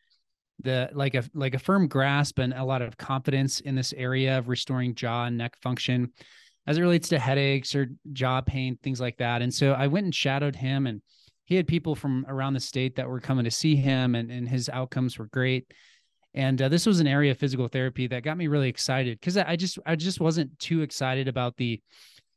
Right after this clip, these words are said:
post-op ortho where you're rehabbing someone's knee, or maybe like inpatient rehab where you're trying to get someone walking down the hall. Like,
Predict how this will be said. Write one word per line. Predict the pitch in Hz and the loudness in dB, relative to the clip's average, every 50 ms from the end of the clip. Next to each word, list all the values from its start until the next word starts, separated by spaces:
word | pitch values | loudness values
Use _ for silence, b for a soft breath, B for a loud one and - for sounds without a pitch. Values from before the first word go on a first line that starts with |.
| _ _ - | _ _ 2
post-op | - 160 156 143 - 160 143 139 139 - _ _ _ _ - | 4 4 4 4 4 2 4 4 2 0 _ _ _ _ -4
ortho | 143 139 143 135 - 135 131 131 127 131 131 127 | 0 0 0 0 2 2 4 4 4 4 2 2
where | 123 123 | 0 -2
you're | 120 120 117 120 - - | -2 -2 -4 -6 -8 -8
rehabbing | 139 135 135 123 127 131 123 123 123 123 | -4 -4 -2 -2 0 -2 -2 -2 -4 -6
someone's | - 135 127 123 110 123 | -4 -4 -4 -2 -2 -2
knee, | 120 120 123 123 123 123 123 123 | -2 0 2 2 2 2 2 2
or | 117 110 107 98 - _ _ _ _ _ _ _ _ _ _ _ _ - | 0 -2 -4 -6 -10 _ _ _ _ _ _ _ _ _ _ _ _ -4
maybe | - 147 143 143 143 | -2 0 2 2 2
like | 131 127 - | 2 2 0
inpatient | 147 131 123 120 139 135 131 - 135 123 - | -2 -4 -2 0 0 0 0 0 -4 -6 -6
rehab | 123 127 120 117 127 120 120 120 120 113 | -4 -4 -4 -4 -4 -4 -2 -4 -4 -4
where | 120 117 117 | -4 -6 -6
you're | 113 113 | -6 -6
trying | - - 123 123 | -4 -2 -2 -2
to | 123 | -2
get | 131 - | -4 -4
someone | - 135 127 123 117 | -2 0 0 0 0
walking | 113 117 117 - - 127 117 | 0 -2 -2 -2 -2 -2 -2
down | 120 117 | -2 -2
the | 113 107 | -2 -2
hall. | - 113 113 117 117 117 117 | -2 -2 0 0 0 0 0
Like, | 117 117 - | -2 -2 -4